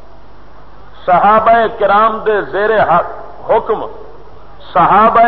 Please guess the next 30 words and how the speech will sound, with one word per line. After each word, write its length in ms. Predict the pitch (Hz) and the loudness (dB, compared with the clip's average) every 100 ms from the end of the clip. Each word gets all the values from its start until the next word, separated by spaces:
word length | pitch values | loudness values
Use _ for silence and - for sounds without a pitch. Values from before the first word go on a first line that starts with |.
| 226 202 - | 4 0 0
کرام 380 | 190 202 214 | 2 4 2
رضوان 400 | 208 208 190 202 | 0 0 2 2
اللہ 220 | 202 202 214 | 2 2 4
علیہ 520 | 208 202 196 202 190 | 4 4 4 4 2
مجمعین 640 | 196 196 180 185 202 208 180 | 0 -2 0 0 0 -4 -4
دے 120 | 190 | -4
دور 360 | 185 180 196 208 | 0 2 4 4
حکومت 640 | 175 170 185 202 208 - | 2 0 0 0 0 0
دے 40 | 202 | -2
اندر 260 | 196 196 | 0 0
جنہ 240 | 185 180 185 | -2 -2 0
لوگاں 400 | 175 175 180 185 | 2 2 2 0
نے 120 | 170 | 0
زندگی 460 | 147 165 170 156 165 | -4 -4 -6 -4 -2
بسر 320 | 156 139 165 | -2 0 -4
کیتی، 560 | 165 151 - 160 135 110 - - - 143 147 - 151 151 147 - - - - - - - - - - | -2 -8 -6 -8 -8 -12 -16 -18 -16 -16 -16 -16 -16 -14 -14 -14 -16 -16 -16 -16 -16 -14 -12 -12 -2
وہ 100 | 165 | 2
لوگ 400 | 175 175 196 208 | 4 6 4 4
حقیقی 500 | 160 165 180 180 - | 2 -2 -4 -10 -10
معنی 320 | 165 151 156 151 - | -2 -2 0 -4 -4
چ 40 | |
آزاد 300 | 131 120 120 - | -4 -2 -4 -6
سن، 80 | - - - - - 120 139 156 160 151 151 147 143 135 - - - - | -14 -18 -18 -18 -18 -16 -14 -14 -14 -12 -10 -10 -10 -12 -14 -14 -14 -4
اس 200 | 160 143 | -2 0
واسطے 480 | 160 190 185 - 202 | 2 2 2 -2 -4
کہ 140 | 190 | 0
انہاں 280 | 185 185 185 | 0 2 0
دے 100 | 180 | 2
اوتے 400 | 175 165 170 151 110 - - - - - - - - - - - - - - - - - - - - | 0 -2 -2 -2 -2 -10 -14 -16 -18 -18 -18 -18 -18 -18 -18 -18 -18 -18 -18 -18 -18 -18 -16 -18 0
کوئی 480 | 180 220 233 156 | 2 2 2 -4